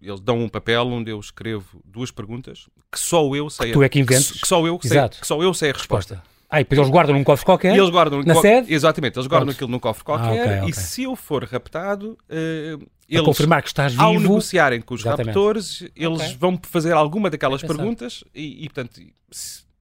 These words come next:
Speaker 1: só se eu estiver vivo
Speaker 2: É que
Speaker 1: é
Speaker 2: sabes
Speaker 1: é
Speaker 2: a resposta
Speaker 1: é que sei
Speaker 2: certa.
Speaker 1: a resposta certa
Speaker 2: Muito bem.
Speaker 1: daquela pergunta.
Speaker 2: Muito bem.
Speaker 1: Eh, mas, felizmente, nunca tive, nunca foi usado o papel.
Speaker 2: Ainda bem.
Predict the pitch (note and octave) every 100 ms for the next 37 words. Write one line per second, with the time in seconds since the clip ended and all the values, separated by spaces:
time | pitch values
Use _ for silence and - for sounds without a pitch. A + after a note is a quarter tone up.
0 | _ _ - - D3+ D3 - D3 - C3+
1 | C#3 C3 D3+ D3+ E3+ _ _ - C3+ D3
2 | C#3 B2+ - - C#3+ C#3 - E3+ D3 A2+
3 | D#3 C#3+ C#3+ D3 A#2+ C3 G2+ A#2 G2+ D#2
4 | - - - _ _ - _ - A2 G2+
5 | G2+ G2 G2 F#2+ F2+ - B2 B2 - -
6 | - B2 G2 A2 G#2+ A#2 A2 G2+ G2+ -
7 | G#2+ G#2 G#2 B2+ B2 A#2+ A2+ G#2 F#2+ F#2+
8 | G2 - F#2 F2+ A#2+ G#2 F#2+